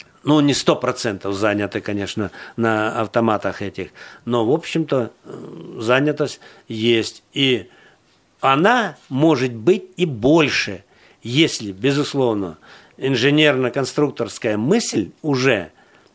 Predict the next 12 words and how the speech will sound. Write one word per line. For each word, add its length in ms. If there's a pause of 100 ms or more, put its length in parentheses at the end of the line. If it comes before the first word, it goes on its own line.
(140)
при 380 (240)
установке 720
оборудования 800 (340)
должна 540
работать, 680
а 100
не 100
просто 400
поставили, 640
ну 240
и 40
ладно. 600